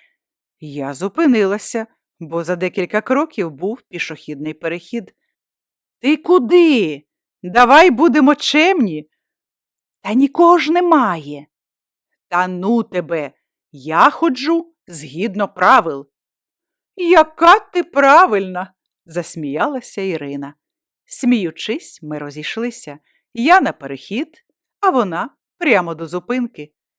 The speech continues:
Оглядаючись на подругу і погрожуючи їй штрафом, я ступила на зебру переходу. Ой, мамочки!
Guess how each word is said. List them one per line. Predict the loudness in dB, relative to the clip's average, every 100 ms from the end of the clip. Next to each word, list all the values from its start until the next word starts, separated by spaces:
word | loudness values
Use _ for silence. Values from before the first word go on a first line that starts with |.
| _ _ _ _ _
Оглядаючись | -12 -10 -10 -10 -12 -14 -16 -12
на | -12
подругу | -8 -8 -6 -10 -12 -16 _ _
і | -2
погрожуючи | 2 2 2 2 2 -2 -4 -4 -6
їй | -4 -4
штрафом, | -8 -2 0 2 0 -4 -6 -8 _ _ _ _
я | -8 -4 -4
ступила | -6 -14 -16 -12 -8 -8 -8 -12 -16 -16
на | -10 -10
зебру | -8 -8 -8 -12
переходу. | -10 -10 -10 -14 -14 -14 -18 _ _ _ _ _ _ _ -20 -16 -14 -14 -12 -10 -6 2 6 8 8 6 2 -2 -10 -16 -20 -20 _ _ _ _ _ _
Ой, | -2 0 2 4 4 4 2 -2 -6 -8 -6
мамочки! | -2 2 4 4 2 0 -6 -10 -10 -8 -8 -8